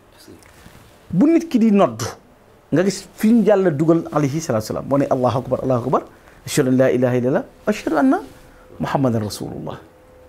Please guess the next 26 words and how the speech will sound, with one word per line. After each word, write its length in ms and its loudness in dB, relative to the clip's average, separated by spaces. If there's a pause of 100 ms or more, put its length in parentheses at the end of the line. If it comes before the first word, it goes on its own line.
(640)
Kon 180 2
suñ 220 -2
borom 340 2 (100)
dafa 180 -2
fonk 480 -2
yonent 380 2
bi 100 0
alayhi 320 0
salaatu 240 -4
wa 80 -10
salaam, 200 0 (440)
ba 100 0
tey 200 0
dafa 240 0
jël 260 0
turam 300 -2 (160)
tudd 180 -10
ko. 80 0
Waaye 240 2 (960)
boo 100 4
demoon 220 2
tey 140 0
ci 60 -6
asamaan 340 0
yi 100 -2
juróom-ñaar, 440 2